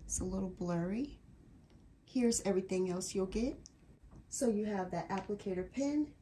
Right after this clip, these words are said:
a grippy, number four multiplacer,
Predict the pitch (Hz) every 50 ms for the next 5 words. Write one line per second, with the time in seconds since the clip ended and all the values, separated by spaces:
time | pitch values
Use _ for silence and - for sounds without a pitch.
0 | - - 175 160 160 165 - 254 285 285 - - 277 277 277 285 - - - -
1 | - _ _ 208 202 185 175 185 185 - 180 175 185 202 240 262 262 - 269 262
2 | 262 - - 262 254 247 - - 262 262 254 262